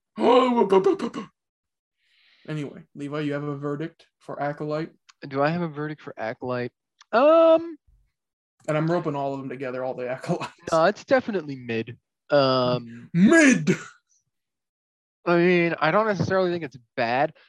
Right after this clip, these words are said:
Speaker 2: I think it's more of a, um, like Jordan said, if your campaign doesn't revolve around religion a lot, it's kind of difficult, especially as a new player, to be like, "Oh, I don't get to, like, like, oh, I don't get to use my stuff." But if you're more, more experienced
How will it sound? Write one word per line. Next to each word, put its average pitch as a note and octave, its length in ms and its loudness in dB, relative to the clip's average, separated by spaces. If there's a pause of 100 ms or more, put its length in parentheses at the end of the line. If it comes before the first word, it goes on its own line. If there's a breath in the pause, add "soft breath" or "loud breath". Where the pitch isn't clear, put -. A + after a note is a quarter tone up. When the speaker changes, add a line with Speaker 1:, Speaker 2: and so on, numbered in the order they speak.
(200 soft breath)
Speaker 2:
I A3 180 0
think C#4 220 -6
it's A3+ 180 -6
more G3+ 280 -2
of F#3 160 -2
a, F3 200 2
um, D3+ 220 0
like D3+ 180 -6
Jordan D3+ 320 -10
said, E3+ 240 0
if D#3+ 140 -2
your D#3 100 -6
campaign C4+ 400 -6
doesn't F#3 240 -4
revolve D#3+ 360 -6
around D3 320 -4
religion C#3+ 420 -10
a C3 100 -4
lot, B2+ 220 0
it's B2 140 -12
kind D3+ 240 -6
of A#2+ 100 -16
difficult, C#3 420 -8
especially C3 440 -6
as B2 100 -12
a A#2+ 60 -14
new A2+ 280 -16
player, C3 340 -4
to B2+ 140 -18
be B2+ 160 -12
like, A#2+ 300 -4 (1160 soft breath)
"Oh, C3 540 6
I A#2 120 0
don't B2 160 -10
get B2+ 140 -20
to, B2+ 120 -10
like, B2+ 240 -2
like, C#3+ 220 0
oh, D3+ 160 4
I C#3+ 80 2
don't C#3+ 140 -4
get C#3+ 100 -10
to C#3+ 60 -16
use C3+ 180 -14
my B2 100 -4
stuff." D3 420 -2
But D#3+ 200 2
if B3 220 2
you're A3 200 -4
more, E3+ 320 -6 (240)
more F#3+ 600 0
experienced - 580 -12